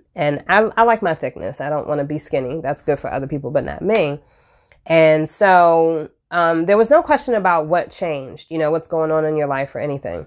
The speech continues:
Again, I will elaborate on that in the other podcast. But when the doctor walked out to go get the prescription, my husband said, "You get like this when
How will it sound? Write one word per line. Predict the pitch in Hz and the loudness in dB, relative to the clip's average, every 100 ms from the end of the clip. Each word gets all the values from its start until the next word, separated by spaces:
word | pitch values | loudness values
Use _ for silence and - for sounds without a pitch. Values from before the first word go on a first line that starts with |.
| - | -8
Again, | 156 151 135 135 - | -4 -2 -2 -4 -4
I | 147 | -2
will | 143 | 0
elaborate | 131 139 135 135 131 | 2 2 0 0 -2
on | 131 135 | -2 -4
that | 131 | -8
in | - 139 | -10 -8
the | 127 | -8
other | 135 135 | -6 -8
podcast. | 160 151 143 139 143 156 _ _ - - _ | -6 -6 -6 -8 -10 -12 _ _ -20 -20 _
But | 220 208 190 - _ _ _ _ _ _ _ _ _ _ | 4 6 4 0 _ _ _ _ _ _ _ _ _ _
when | - 202 | 0 2
the | 202 196 | 2 2
doctor | 190 226 247 | 2 4 2
walked | 214 196 190 | 2 2 2
out | 175 170 | 0 -2
to | |
go | 156 156 | -2 -2
get | 147 | -2
the | 147 | -8
prescription, | - 143 - 123 - 101 92 143 _ _ _ _ _ _ _ _ _ - | -12 -16 -10 -12 -12 -16 -16 -20 _ _ _ _ _ _ _ _ _ 0
my | 175 | 2
husband | 208 226 202 170 160 | 4 4 2 -2 0
said, | 160 143 135 139 120 _ _ _ _ _ _ _ _ _ _ _ _ _ - | -4 -4 -4 -6 -10 _ _ _ _ _ _ _ _ _ _ _ _ _ -10
"You | 165 202 220 233 | -4 0 2 2
get | 196 220 | 2 2
like | 156 147 - | 2 -4 -2
this | 139 123 120 143 - - _ _ | -4 -4 -8 -12 -18 -20 _ _
when | 156 160 151 147 143 139 139 165 | -2 2 4 2 0 -4 -8 -12